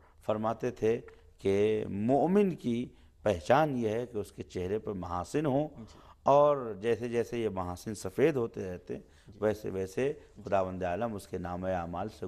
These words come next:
Speaker 1: گناہوں کو
Speaker 2: جی۔
Speaker 1: محو کرتا رہتا ہے۔
Speaker 2: بے شک۔
Speaker 1: لہذا جب یہ قد-، سنت و سیرت قطعیہ ہے تمام انبیاء علیہ السلام۔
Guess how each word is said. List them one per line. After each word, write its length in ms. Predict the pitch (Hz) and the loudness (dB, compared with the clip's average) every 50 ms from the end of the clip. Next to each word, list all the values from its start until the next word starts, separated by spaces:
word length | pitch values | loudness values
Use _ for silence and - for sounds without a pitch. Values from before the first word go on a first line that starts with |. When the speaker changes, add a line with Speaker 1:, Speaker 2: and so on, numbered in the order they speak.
| 82 87 | -10 -8
Speaker 1:
گناہوں 400 | 85 85 80 82 87 101 107 107 | -8 -8 -8 -8 -8 -8 -10 -8
کو 260 | - - 110 117 120 - - - - - | -8 -6 -6 -6 -8 -10 -18 -20 -20 -20
Speaker 2:
جی۔ 180 | 107 98 98 101 | -14 -10 -6 -4
Speaker 1:
محو 400 | 104 110 120 117 101 101 92 95 - | 0 0 0 0 -2 -6 -10 -8 -8
کرتا 340 | 92 87 82 - 92 90 82 | -8 -8 -6 -4 -4 -4 -4
رہتا 360 | 82 82 - - - - 69 | -6 -10 -12 -12 -12 -12 -12
ہے۔ 40 | 71 - _ - - - | -14 -20 _ -20 -20 -20
Speaker 2:
بے 60 | - | -20
شک۔ 160 | - - - - - - - - - - - - | -20 -20 -20 -20 -20 -20 -20 -20 -20 -20 -4 0
Speaker 1:
لہذا 200 | 143 170 180 202 | 2 4 4 4
جب 220 | 202 180 208 196 202 | 4 4 2 2 2
یہ 120 | 208 202 196 - | 2 0 2 4
قد-، 200 | - 143 131 107 | 4 2 2 2
سنت 560 | - - - 131 127 127 135 151 170 170 - | -4 -8 -6 -4 -4 -2 -2 -2 -2 -2 -2
و 60 | 156 135 | -4 -4
سیرت 440 | - - 120 123 127 156 - - - - - | -4 -6 -4 -2 -2 -2 0 -2 -4 -4 -2
قطعیہ 400 | - 131 - - 120 139 170 196 | -4 -6 -4 -6 -6 -2 0 0
ہے 180 | 190 170 165 | 0 0 -2
تمام 500 | 147 - 135 127 135 151 165 - 196 190 | -4 -6 -4 -2 0 0 0 0 0 -2
انبیاء 500 | - - 113 107 98 98 104 113 123 123 | -4 -6 -6 -6 -6 -6 -2 0 0 2
علیہ 160 | 117 107 101 98 | 0 0 -4 -6
السلام۔ 400 | 98 95 90 95 90 87 78 | -8 -10 -10 -8 -6 -6 -6